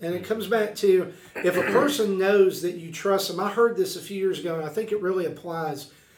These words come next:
for this, this age group of people and ones that are just a little bit older, that, uh, this, this teacher at a conference that I went to, and I cannot remember the name, but she said this. She said, "It used to be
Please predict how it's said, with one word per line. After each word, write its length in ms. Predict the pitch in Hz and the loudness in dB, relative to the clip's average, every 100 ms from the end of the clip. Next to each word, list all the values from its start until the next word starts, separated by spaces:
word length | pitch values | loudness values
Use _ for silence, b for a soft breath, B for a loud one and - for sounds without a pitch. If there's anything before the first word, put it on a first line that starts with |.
| b - | b -6
for 160 | 180 | -4
this, 400 | 170 175 - - | -2 -2 -2 -8
this 340 | 147 196 196 - | 2 4 4 0
age 340 | 185 196 151 | 0 0 -4
group 220 | 147 170 160 | -4 -4 -4
of 140 | 127 | -6
people 420 | - 208 - 170 | -6 -6 -6 -8
and 400 | 175 165 165 165 | -6 -8 -8 -6
ones 200 | 196 190 | -6 -4
that 100 | 180 | -6
are 100 | 170 | -6
just 240 | 165 160 - | -8 -8 -8
a 40 | |
little 140 | 165 170 | -6 0
bit 180 | 160 156 | 0 2
older, 420 | 196 156 143 B B B B | 2 2 -4 B B B B
that, 380 | 170 175 170 - | 2 2 2 -4
uh, 320 | 170 160 - | -4 -4 -8
this, 380 | 160 202 - - | -2 -2 -2 -10
this 280 | 170 185 - | 0 0 0
teacher 420 | - 240 - 190 180 | -6 -6 -2 0 2
at 120 | 156 | 2
a 100 | 147 | 0
conference 520 | 147 202 185 160 - | -2 -4 -4 -10 -8
that 100 | 165 | -6
I 40 | |
went 220 | 151 160 202 | -6 -8 -8
to, 120 | 160 | -6
and 80 | 151 | -6
I 40 | 151 | -6
cannot 300 | 220 220 226 | -6 -4 -4
remember 320 | 185 190 165 | -4 -4 -6
the 80 | 156 | -8
name, 240 | 156 151 | -8 -8
but 160 | 143 151 B B B | -8 -12 B B B
she 200 | - 214 | -8 -6
said 360 | 196 - 220 196 | -4 4 4 6
this. 300 | 180 147 - | 2 2 -2
She 160 | - 170 | -8 -8
said, 380 | - 165 147 B B B - | 0 0 0 B B B 2
"It 140 | 190 | 2
used 420 | 185 190 294 294 | 4 2 4 4
to 100 | - | 4
be 460 | 175 156 143 143 | 2 0 -2 -8